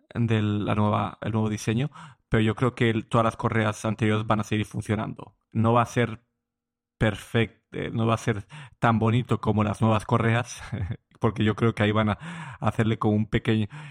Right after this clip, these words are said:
va, va, las nuevas correas van a tener un pequeño cambio que lo va a hacer que se vea mejor. Entonces, si tienes correas antiguas,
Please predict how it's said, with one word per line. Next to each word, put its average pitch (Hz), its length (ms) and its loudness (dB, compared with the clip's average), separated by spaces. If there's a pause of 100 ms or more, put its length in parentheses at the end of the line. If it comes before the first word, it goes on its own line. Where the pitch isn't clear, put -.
(140)
va, 120 460 -2 (100)
va, 107 280 0
las 107 220 0
nuevas 127 260 2
correas 120 280 2
van 110 120 2
a 110 60 -2
tener 113 140 2
un 117 160 0
pequeño 123 540 0
cambio 123 540 0 (500)
que 120 140 2
lo 110 80 4
va 110 60 4
a - 20 2
hacer 107 240 -2
que 107 100 -6
se 117 120 -2
vea 110 100 2
mejor. 107 320 0
Entonces, 107 320 -2
si - 160 -6
tienes 117 260 0
correas 120 320 0
antiguas, 123 600 0